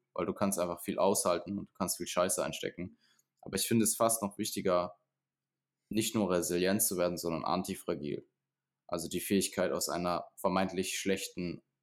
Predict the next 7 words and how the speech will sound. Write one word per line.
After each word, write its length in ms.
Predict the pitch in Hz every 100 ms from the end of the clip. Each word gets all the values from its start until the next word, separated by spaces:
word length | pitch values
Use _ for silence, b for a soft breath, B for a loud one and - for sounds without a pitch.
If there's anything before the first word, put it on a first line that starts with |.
| -
Situation 800 | 95 - 82 - 98 92 90 -
etwas 420 | - 92 87 - -
Positives 560 | 104 98 92 90 90
zu 80 | -
ziehen 260 | - 98 92
und 220 | 85 -
diese, 480 | 90 95 92 87 82